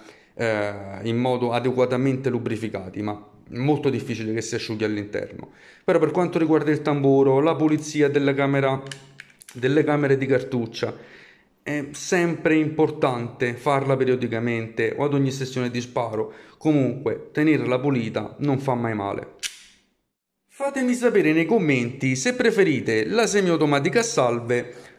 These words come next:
o il revolver a salve e se vi va fatemi anche sapere se avevate prima un'idea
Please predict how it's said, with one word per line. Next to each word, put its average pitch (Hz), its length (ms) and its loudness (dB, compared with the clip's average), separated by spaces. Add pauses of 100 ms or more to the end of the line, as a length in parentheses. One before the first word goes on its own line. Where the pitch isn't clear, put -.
o 247 120 6
il 233 80 6
revolver 175 540 6
a 143 80 4
salve 107 680 0
e 208 220 2
se 254 240 -6
vi 247 140 -4
va 143 240 2
fatemi 190 460 0
anche 147 340 0
sapere 127 560 2
se 135 400 -2
avevate 151 640 2
prima 131 580 0
un'idea 151 720 2